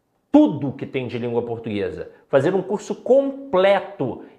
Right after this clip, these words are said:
e não escolher assunto. "Ah, esse assunto é o que mais cai?" Isso não importa,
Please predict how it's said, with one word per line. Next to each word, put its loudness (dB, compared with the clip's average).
e 0
não 0
escolher 2
assunto. -2
"Ah, 4
esse -2
assunto -6
é 2
o 0
que -8
mais -4
cai?" 0
Isso -14
não -10
importa, -2